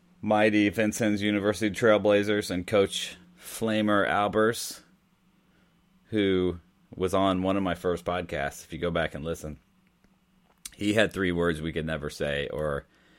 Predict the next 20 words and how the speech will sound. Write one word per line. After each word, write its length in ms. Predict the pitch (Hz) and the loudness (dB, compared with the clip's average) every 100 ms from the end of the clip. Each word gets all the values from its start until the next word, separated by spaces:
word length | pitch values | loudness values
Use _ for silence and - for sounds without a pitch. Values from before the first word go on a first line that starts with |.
| _ _ _ _ _ _ _ _ | _ _ _ _ _ _ _ _
probably 380 | - 101 92 90 | -4 -2 0 0
put 260 | 78 101 76 | -2 -6 -4
me 300 | 87 87 82 | -4 -4 -6
throwing 440 | - 92 85 82 | -2 -2 0 -2
up 220 | 85 80 | -4 -4
in 140 | 78 76 | -6 -8
the 160 | 78 76 | -8 -10
trash 320 | - 80 76 | -4 -2 -2
can 260 | - 76 71 | -6 -8 -8
at 100 | 71 | -10
the 80 | - | -6
side 240 | 73 73 | -4 -4
of 60 | 71 | -6
the 60 | |
court, 340 | - 85 87 - | -2 0 0 -4
which 180 | 78 - | -10 -4
all 200 | 80 80 | -2 -2
of 80 | 76 | -6
us 140 | - | -8
did. 360 | 80 85 85 | -2 0 0